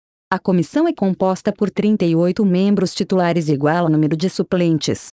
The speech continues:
com prazo de até quarenta sessões para apresentar um parecer.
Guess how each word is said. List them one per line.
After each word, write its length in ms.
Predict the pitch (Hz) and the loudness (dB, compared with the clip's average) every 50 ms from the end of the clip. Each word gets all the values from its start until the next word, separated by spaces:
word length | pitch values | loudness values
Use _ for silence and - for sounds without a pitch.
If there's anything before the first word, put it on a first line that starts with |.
| _ _ - | _ _ -4
com 160 | - 208 190 | -2 -2 -2
prazo 380 | 151 - 180 165 165 160 180 175 | 0 0 0 0 0 0 -2 -2
de 100 | 170 170 | 0 -2
até 240 | 156 - 208 214 | 0 0 -2 -2
quarenta 400 | 208 - 180 165 165 170 175 - | 0 0 0 0 2 0 0 0
sessões 540 | 190 - - 180 - - 190 190 202 208 - | -2 -2 -4 -6 -4 -2 -2 0 0 -2 -2
para 180 | - - 170 170 | -2 -2 -2 0
apresentar 560 | 151 175 175 160 170 165 151 151 175 180 180 | 0 0 0 0 0 0 0 0 0 0 0
um 80 | 180 170 | 0 0
parecer. 540 | - 214 208 208 - - - 165 127 113 | 0 0 0 0 -2 -2 -2 -2 -2 -4